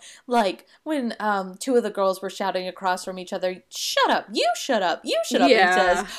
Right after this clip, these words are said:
Speaker 1: "Why don't you both shut up?"
Speaker 2: Yeah, that was pretty
Speaker 1: <laughs>
Speaker 2: funny. That was pretty good. I don't know. I guess I'm thinking if I was on a game show, I would
Speaker 1: Yes.
Speaker 2: hope that the host would be, you know, welcoming and fun. Like,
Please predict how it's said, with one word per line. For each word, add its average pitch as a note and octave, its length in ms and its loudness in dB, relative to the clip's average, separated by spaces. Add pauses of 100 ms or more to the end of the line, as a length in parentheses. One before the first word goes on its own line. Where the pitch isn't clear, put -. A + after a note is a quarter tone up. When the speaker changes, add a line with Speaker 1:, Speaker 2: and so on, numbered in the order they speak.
Speaker 1:
"Why C#4 300 6
don't G3 260 -4
you D4+ 140 2
both F#4+ 440 4
shut C#4+ 320 2
up?" G3+ 360 6
Speaker 2:
Yeah, E3+ 360 0
that E3 220 -2
was E3+ 180 -2
pretty - 220 -6
Speaker 1:
<laughs> A4 100 -2
Speaker 2:
funny. - 320 -14 (520)
That - 180 -6
was - 100 -14
pretty - 240 -16
good. - 240 -14 (340)
I E4+ 140 8
don't G4+ 180 2
know. A#3 240 4
I B3 140 4
guess F4 460 0 (680)
I'm B3 280 2
thinking B3+ 400 -2
if G#3+ 180 -8
I G3 180 2
was G#3+ 240 0
on A3+ 160 -2
a A3 80 -4
game G#3 380 -8
show, G#3 580 -2
I F3+ 240 0
would A#3 140 2
Speaker 1:
Yes. - 240 2
Speaker 2:
hope F#3+ 320 -2
that G3 240 -8
the A3+ 140 -2
host G#3 340 -6
would A3 100 -4
be, G#3 120 -8
you F#3+ 160 -6
know, F3+ 120 -4
welcoming G#3 680 -2
and G3 160 -8
fun. F#3 520 -4
Like, F#3 280 -4